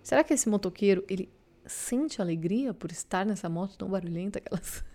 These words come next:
<laughs> Eu não sei nem se vocês estão conseguindo ouvir o barulho da moto, mas, caralho, tava muito alto. É que eu fico com um fone aqui que capta todos os sons, mas enfim. Jomo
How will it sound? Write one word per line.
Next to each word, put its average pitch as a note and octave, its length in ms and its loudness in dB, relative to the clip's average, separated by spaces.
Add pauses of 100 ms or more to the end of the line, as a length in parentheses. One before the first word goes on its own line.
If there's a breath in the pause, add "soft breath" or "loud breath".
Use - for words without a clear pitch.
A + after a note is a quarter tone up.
(100)
<laughs> - 380 2 (440 loud breath)
Eu A#3 100 6
não A3+ 60 6
sei A3+ 140 10
nem A3+ 160 8
se B3+ 80 4
vocês B3 120 8
estão A#3+ 160 4
conseguindo A3 440 4
ouvir G3 140 2
o G3+ 40 6
barulho G3 340 4
da F#3+ 140 4
moto, F3+ 320 0
mas, F3+ 160 0
caralho, F#3+ 400 -2
tava F#3 220 0
muito F#3+ 240 2
alto. E3+ 260 0 (300 loud breath)
É - 80 0
que F3+ 100 -2
eu E3+ 40 -2
fico - 160 -14
com G#3 140 2
um G3 40 0
fone F#3+ 320 2
aqui F#3 180 -2
que - 140 -8
capta F#3 480 0 (180)
todos F#3+ 400 2
os G3+ 120 -4
sons, E3+ 360 -2
mas F3 160 -2
enfim. F#3 380 -2 (320 loud breath)
Jomo A#3 560 12